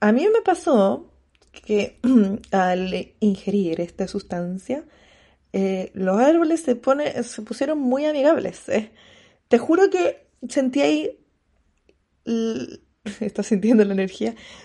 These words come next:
No, pero como, em,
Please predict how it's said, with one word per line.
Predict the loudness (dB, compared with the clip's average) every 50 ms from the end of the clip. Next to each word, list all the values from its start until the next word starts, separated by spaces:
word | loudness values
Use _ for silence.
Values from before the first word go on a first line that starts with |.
| -20 _
No, | 2 4 6 6 8
pero | 8 6 6 4
como, | 4 4 4 4 4 4 4 4 2 0 -4 -6 -6 _ _ _ _ _ _ _ _ _ _ _ _
em, | -2 0 0 2 0 0 0 -2 -2 -2 -2 -4 -4 -6 -6